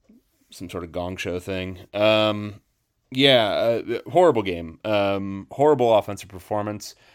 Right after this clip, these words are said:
Uh, I've got a great stat for you to lead things off. Uh,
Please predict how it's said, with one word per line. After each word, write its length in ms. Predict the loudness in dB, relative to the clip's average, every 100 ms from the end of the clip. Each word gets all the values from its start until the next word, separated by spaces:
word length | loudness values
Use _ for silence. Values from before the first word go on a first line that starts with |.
| _ -6
Uh, 220 | -2 -2
I've 80 | 0
got 140 | -2
a 20 |
great 240 | 0 -4 -4
stat 380 | -6 -6 -6 -6
for 200 | -6 -4
you 200 | -4 -6
to 120 | -12
lead 320 | -10 -10 -10
things 360 | -12 -10 -8 -4
off. 400 | -2 -2 -4 -10
Uh, 320 | -6 -6